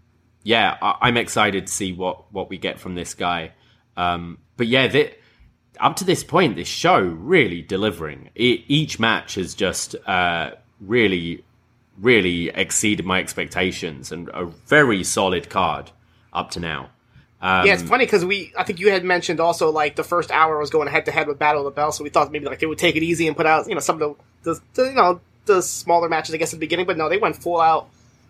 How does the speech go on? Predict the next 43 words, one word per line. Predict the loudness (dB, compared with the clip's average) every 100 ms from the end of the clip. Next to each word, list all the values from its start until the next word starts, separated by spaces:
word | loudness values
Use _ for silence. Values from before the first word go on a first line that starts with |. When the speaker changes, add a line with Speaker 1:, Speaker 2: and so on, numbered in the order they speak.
| _ _ -6
Speaker 2:
like, | -6 -6
crazy | 2 4 4 0
from | -2 -2
the | -2
start | 0 0 0
all | -2 -2
the |
way | 0 0
up | -2
until | 0 2 2
nine | 0 2 2 2
P | 0
M, | 0 -2
which | -4
I |
think | -6 -8
is, | -8
like, | -8 -6
around | -6 -4
the |
time | -2 -2
that | -2
this | -6 -4
match, | -4 -6 -10 _ -20 -20 _
um, | 4 4 0 -6
ended. | -4 -4 -4 _ _ 0
But, | 2 4
um, | 0 -2 -6
yeah, | -2 -2 0
the | -2
first | 2 4 6
hour | 4 4
was, | -2 -6
was | -8 -8 -4
crazy. | 0 2 2
Then, | 0 0
you | 2
know, | 0 2
obviously | -2 -2 -6
we're | -6
gonna | -4
get | -4
a, | -4 -8